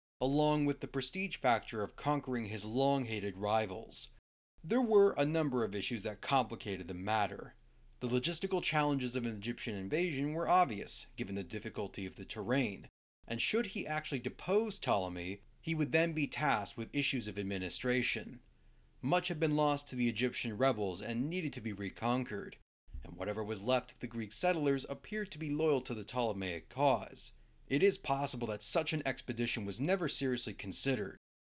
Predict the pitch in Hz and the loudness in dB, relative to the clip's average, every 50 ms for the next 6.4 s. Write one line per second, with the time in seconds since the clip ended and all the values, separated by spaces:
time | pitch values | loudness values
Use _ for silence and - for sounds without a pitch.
0 | _ - - 123 123 120 120 120 131 151 151 156 131 117 113 107 101 95 98 98 | _ -6 -2 0 0 2 2 2 2 4 4 2 2 2 0 0 0 0 0 -2
1 | 95 - - - - - 151 - 240 247 240 220 202 185 - - - 147 156 160 | -6 -8 -12 -8 -8 -6 -4 -2 0 0 2 2 0 -2 -2 0 2 2 4 4
2 | 160 156 151 143 127 117 120 170 180 185 175 160 143 - - - - 143 131 127 | 2 2 0 0 -2 2 2 4 4 4 2 0 -2 -2 -2 -4 -2 0 0 2
3 | 120 117 107 98 95 - 120 107 101 95 - 135 151 147 139 123 113 104 - - | 2 2 0 -2 -4 -4 -4 -4 -4 -2 0 2 4 4 4 2 2 0 -4 0
4 | - 127 127 123 - 123 104 98 101 120 127 127 123 113 101 98 92 - - 104 | 2 2 2 2 0 -4 -2 2 4 4 4 4 4 2 -2 -4 -4 -4 -4 -6
5 | 95 92 95 90 101 120 117 113 110 101 92 85 - - - 113 117 110 101 101 | -6 -6 -6 -2 2 2 2 2 0 -2 -2 -4 -2 -2 0 -2 -2 -2 -2 -4
6 | 95 92 82 - - - - - | -2 -2 -4 -6 -6 -8 -10 -10